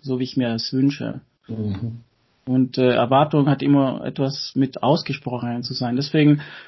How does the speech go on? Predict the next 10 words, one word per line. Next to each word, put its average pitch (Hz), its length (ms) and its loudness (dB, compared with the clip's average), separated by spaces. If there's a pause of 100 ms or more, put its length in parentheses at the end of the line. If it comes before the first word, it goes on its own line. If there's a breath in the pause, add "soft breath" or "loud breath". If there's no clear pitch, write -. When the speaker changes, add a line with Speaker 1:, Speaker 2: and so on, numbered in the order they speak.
(120)
Speaker 1:
Kundenorientierung, 185 1300 4
äh, 139 540 2 (600)
ist 147 680 -2 (360)
für - 180 0
mich 170 460 2 (920)
verbunden 170 680 6
mit 156 200 2
den 156 80 4
Vereinbarungen 147 720 2
auch, 110 320 -8